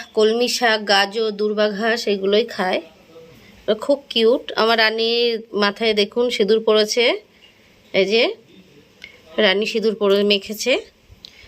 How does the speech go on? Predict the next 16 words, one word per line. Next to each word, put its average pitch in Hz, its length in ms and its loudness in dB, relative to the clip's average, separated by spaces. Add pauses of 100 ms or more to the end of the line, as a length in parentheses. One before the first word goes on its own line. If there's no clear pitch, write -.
(120)
আমি 196 220 2
পরিয়ে 240 300 4
দিয়েছি 226 320 2
সিঁদুর। 240 400 0 (1600)
আর 180 120 0
এটা 165 220 0
রাজা, 180 560 0 (480)
এটা 175 220 -4
রানী। - 340 -6 (480)
খুব 320 300 -2
কিউট 247 360 0
ওরা, 175 240 2 (680)
খুব 277 120 6
আদর 202 240 2
খেতে 214 240 -4
ভালোবাসে। 180 500 -2